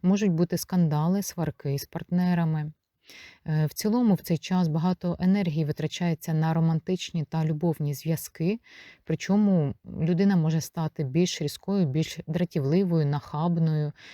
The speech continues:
нетактовною. М, і тому, з одного боку,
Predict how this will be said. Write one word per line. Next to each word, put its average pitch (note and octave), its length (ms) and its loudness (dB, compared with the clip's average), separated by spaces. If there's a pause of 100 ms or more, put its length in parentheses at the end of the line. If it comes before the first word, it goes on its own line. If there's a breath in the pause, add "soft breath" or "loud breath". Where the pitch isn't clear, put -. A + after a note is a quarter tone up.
(160 loud breath)
нетактовною. D#3+ 1080 0 (180)
М, C#3+ 320 0
і E3 320 0
тому, E3 400 0
з E3+ 80 0
одного E3 320 2
боку, D3 500 -4